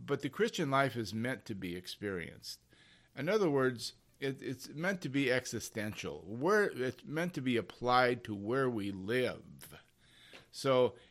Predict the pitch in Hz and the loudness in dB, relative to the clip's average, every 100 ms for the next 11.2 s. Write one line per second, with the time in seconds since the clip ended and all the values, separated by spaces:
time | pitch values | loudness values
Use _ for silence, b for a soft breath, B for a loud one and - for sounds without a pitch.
0 | - 127 - - - 220 - 202 127 131 | -2 -2 -2 -6 2 2 4 -2 0 2
1 | 123 101 - - 123 107 139 165 151 156 | 2 0 -4 0 0 0 2 2 2 0
2 | 135 123 - - - 120 123 123 110 80 | 0 -2 -4 -6 -6 0 2 4 2 -4
3 | 101 - - 98 - 104 101 110 101 - | -10 -14 -8 -8 -6 -6 -6 -4 -6 2
4 | 185 185 - 127 135 123 123 120 107 107 | 2 2 -2 -2 0 2 2 0 -2 0
5 | 95 98 - B B B - 113 - 165 | 0 -2 -8 B B B -4 -2 -2 -2
6 | 170 147 143 131 113 B B B - 107 | -2 0 2 2 -2 B B B -2 0
7 | 107 104 110 101 95 92 92 90 127 131 | 0 -2 -4 -6 -4 -4 -4 0 0 0
8 | 110 131 147 143 143 - - b b b | 0 2 2 0 -2 -6 -20 b b b
9 | 113 104 98 92 - - 139 120 123 123 | -4 0 -2 -2 -10 -2 0 2 4 2
10 | 117 - 98 - 120 143 143 - 135 127 | 0 -6 -8 -4 0 0 0 2 4 4
11 | 131 | 2